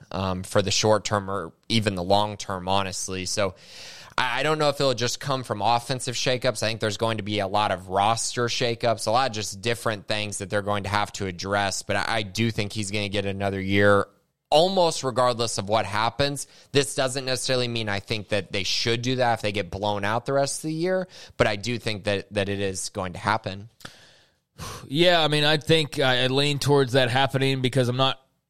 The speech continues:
Speaker 2: sure about the buyout numbers and what all that would entail, um, but I don't have enough information to really make a super educated guess at this point, and it does feel like if you were leaning one direction, you would lean slightly towards them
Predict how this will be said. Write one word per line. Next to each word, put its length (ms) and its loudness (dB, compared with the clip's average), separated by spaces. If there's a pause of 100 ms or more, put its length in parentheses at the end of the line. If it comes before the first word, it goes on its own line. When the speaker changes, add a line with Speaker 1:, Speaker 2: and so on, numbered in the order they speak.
(400)
Speaker 2:
sure 360 4
about 200 4
the 60 -8
buyout 380 4
numbers 460 2
and 100 -2
what 100 4
all 140 6
that 200 4
would 140 4
entail, 680 2
um, 380 -4
but 220 2
I 100 2
don't 140 4
have 160 4
enough 220 2
information 580 0
to 60 0
really 180 4
make 240 0
a 60 -2
super 340 0
educated 480 2
guess 260 2
at 80 -4
this 160 2
point, 520 0
and 280 -2
it 120 -2
does 200 4
feel 220 4
like 200 2
if 120 -6
you 80 0
were 100 0
leaning 340 -2
one 120 0
direction, 460 2
you 80 -2
would 240 0
lean 240 2
slightly 440 2
towards 640 0
them 540 -2